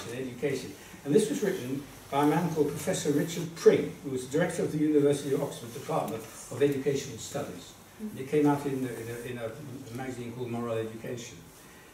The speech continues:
And he'd been on a lecture tour in the United States. And he wrote this. I just want to read this because of what it said. It's so, so true. "During the brief period I met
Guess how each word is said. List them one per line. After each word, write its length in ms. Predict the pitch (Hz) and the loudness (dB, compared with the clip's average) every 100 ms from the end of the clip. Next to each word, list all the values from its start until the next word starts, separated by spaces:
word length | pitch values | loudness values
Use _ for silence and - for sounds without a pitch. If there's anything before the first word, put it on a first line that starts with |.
| - | -6
And 120 | 139 | 2
he'd 200 | 143 247 | 4 4
been 160 | 208 185 | 4 4
on 100 | 165 | 6
a 60 | 151 | 6
lecture 340 | 170 - - | 6 4 0
tour 380 | 127 127 104 104 - - - - | -2 -2 0 -2 -6 -14 -20 -6
in 80 | 127 | -2
the 60 | 131 | 2
United 400 | 143 151 131 127 | 4 4 0 -4
States. 560 | - - - - - - - - - - - - - - - - - - - | -4 -4 -4 -8 -14 -16 -20 -20 -20 -20 -20 -20 -20 -20 -20 -20 -20 -20 -6
And 280 | 143 147 147 | 2 6 6
he 160 | 139 175 | 6 4
wrote 260 | 175 190 185 | 8 6 6
this. 180 | - | -4
I 80 | - | -4
just 240 | - 233 - | -4 -4 -4
want 140 | 214 | -4
to 80 | 175 | 0
read 240 | 170 151 | 0 0
this 120 | - | 0
because 360 | - - 147 - | -6 -6 -6 -6
of 120 | 147 | -6
what 160 | 147 147 | -8 -8
it 100 | 143 | -8
said. 340 | - 196 147 - - - - | -6 -4 -6 -8 -16 -20 -14
It's 140 | - | -10
so, 300 | - - 175 | -4 -2 0
so 240 | 165 156 147 | 0 -2 -4
true. 280 | - - - - - - - - - - - - - | -4 -8 -10 -12 -20 -20 -20 -20 -20 -20 -20 -20 2
"During 220 | 175 269 | 6 6
the 80 | 233 | 6
brief 340 | 202 226 - | 4 4 2
period 320 | - 165 120 | 6 6 6
I 120 | 123 135 | 4 4
met 240 | 160 160 | 4 2